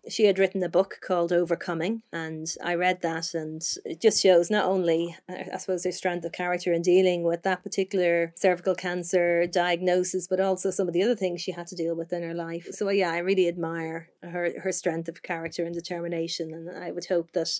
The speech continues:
I would be able to, <laughs> you know, have the same strength as her in kind of pushing forward in terms of pushing some of the areas of concern that I would have.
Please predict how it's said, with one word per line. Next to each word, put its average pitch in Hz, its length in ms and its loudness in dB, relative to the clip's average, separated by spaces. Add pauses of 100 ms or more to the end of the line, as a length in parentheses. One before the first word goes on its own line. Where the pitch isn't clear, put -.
I 185 140 2
would 175 160 0
be 185 100 6
able 175 220 4
to, 170 480 0 (220)
<laughs> - 200 -20
you 190 80 0
know, 190 100 4
have 180 140 4
the 190 60 -2
same 190 240 6
strength 185 360 4
as 170 120 -2
her 180 260 6
in 170 160 4
kind 175 160 -2
of 165 80 -2
pushing 185 380 0
forward 175 320 4
in 165 220 0
terms 165 340 -4
of 160 300 -6
pushing 170 280 -6
some 165 200 -4
of 160 60 -4
the 165 120 0
areas 165 380 0
of 156 260 -6
concern 165 480 -4
that 160 100 -6
I 160 140 -6
would 160 140 -6
have. 165 260 -18